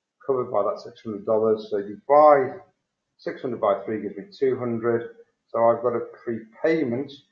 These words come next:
um, of four hundred dollars in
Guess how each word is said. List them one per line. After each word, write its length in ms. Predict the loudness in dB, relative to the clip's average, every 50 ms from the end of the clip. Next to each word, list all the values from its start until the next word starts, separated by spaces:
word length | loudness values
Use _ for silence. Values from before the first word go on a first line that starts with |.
| _ _ _ _ _ _ _ _ _ _ -6
um, 440 | -4 -2 -2 0 -2 -2 -4 -6 -8 -6
of 640 | -4 0 2 2 4 4 2 2 2 0 -2 -4 -8 -16 -20 _ _ _ _ _ _ _ _ _ _ _ _ _ _ _ _ _
four 340 | 6 8 10 10 10 8 6
hundred 420 | 0 -2 -2 -2 -2 -4 -8 -6 0
dollars 400 | 0 2 2 2 2 0 -2 -6 -16 _ -14
in 280 | -12 -12 -12 -12 -16